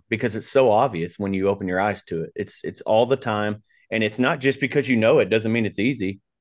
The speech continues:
Like, it catches you off guard all the time. And you have to say, "Oh, wait, that's, that's, that's the enemy. I see what you're doing.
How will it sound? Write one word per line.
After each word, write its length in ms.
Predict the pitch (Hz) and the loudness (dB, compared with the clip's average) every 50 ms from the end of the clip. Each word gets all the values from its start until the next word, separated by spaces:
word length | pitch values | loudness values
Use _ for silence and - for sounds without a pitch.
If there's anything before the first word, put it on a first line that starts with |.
| _ _ _ | _ _ _
Like, 160 | - 101 - | -4 -2 -2
it 120 | 131 - - | -2 -2 0
catches 340 | - 127 123 - 123 113 | -2 -2 -2 -2 -4 0
you 80 | 131 127 | 2 2
off 140 | 120 110 - | 2 2 2
guard 180 | 123 120 113 | 2 2 4
all 220 | 107 104 113 123 135 | 4 4 4 4 4
the 100 | 147 147 | 2 2
time. 240 | - 160 151 135 117 | 0 0 0 0 0
And 80 | 107 | 0
you 80 | 107 110 | 0 -2
have 100 | 107 104 | -2 -4
to 60 | - | -4
say, 120 | - - - | -6 -4 -2
"Oh, 140 | 117 117 110 | 0 2 2
wait, 260 | 110 107 95 82 85 | 2 2 2 0 -2
that's, 260 | 107 113 110 - _ _ _ _ _ _ _ _ _ _ _ | -2 -4 -4 -10 _ _ _ _ _ _ _ _ _ _ _
that's, 220 | - 98 95 - | -8 -8 -8 -10
that's 300 | - - 95 95 98 - | -6 -4 -4 -4 -4 -2
the 160 | - 110 107 98 | -2 0 0 0
enemy. 260 | 87 82 85 87 87 | -2 -2 -4 -4 -4
I 120 | 92 101 | -4 -4
see 200 | 110 - 113 113 | -4 -2 -2 0
what 160 | 110 113 113 | 0 0 0
you're 80 | 127 113 | -2 -2
doing. 380 | 104 104 95 87 82 80 82 | 0 -2 -2 -2 -4 -8 -10